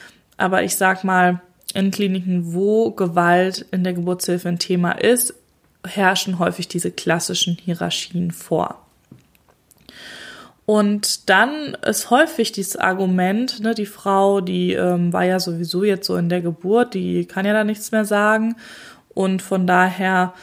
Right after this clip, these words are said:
ähm, hat man das jetzt einfach gemacht, weil, ähm, dann kriegt sie das nicht so mit, dann ist es nicht so schmerzhaft, dann muss sie sich darüber keine Gedanken machen. Also manchmal auch ganz gut gemeint, ne,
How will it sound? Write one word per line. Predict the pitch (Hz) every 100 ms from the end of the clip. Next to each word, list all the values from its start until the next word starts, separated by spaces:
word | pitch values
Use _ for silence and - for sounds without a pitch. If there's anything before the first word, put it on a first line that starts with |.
| - _ -
ähm, | - 180 175 175 175 180 - - -
hat | 185 180
man | 190 185
das | 185
jetzt | - -
einfach | 180 185 175
gemacht, | 175 165 175 185 - 175
weil, | 175 175 175 175 175 -
ähm, | 175 170 165 165 -
dann | 180 170 165 180 180 180
kriegt | - 180 -
sie |
das | 175 170
nicht | 170
so | - 170
mit, | 180 180
dann | 175
ist | 165
es | 156
nicht | 165 -
so | -
schmerzhaft, | - 180 175 175 180 156 156 156
dann | 151
muss | 160
sie | 165
sich | 160
darüber | 156 156 151
keine | 160 156
Gedanken | 156 151 165 165 151
machen. | - 170
Also | - 170 180 - - - - -
manchmal | 208 202 214 196
auch | 180 -
ganz | 175 170 -
gut | 175
gemeint, | - 160 165 185 233 247 -
ne, | 208 233